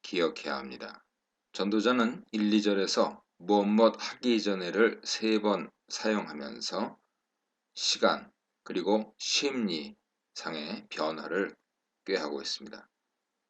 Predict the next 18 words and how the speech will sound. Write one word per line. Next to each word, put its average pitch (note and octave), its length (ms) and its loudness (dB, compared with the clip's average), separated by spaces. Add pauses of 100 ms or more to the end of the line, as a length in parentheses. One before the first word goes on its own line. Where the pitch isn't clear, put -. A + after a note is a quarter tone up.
(280)
공고한 A2 720 2
날이 G#2+ 240 4
이르기 F#2 480 -8
전에, - 340 -14 (1120)
나는 G#2+ 400 2
아무 G2+ 580 0 (300)
낙이 F2+ 380 -2
없다고 D#2+ 600 -2
할 G#2 380 -4 (180)
해들이 G#2 480 -2 (140)
가깝기 - 840 -6
전에, - 360 -10 (720)
가깝기 G2 760 2
전에, - 340 -6 (960)
해와 A2+ 480 8
빛과 G2 600 2
달과 F2 640 0
별들이 E2 680 -2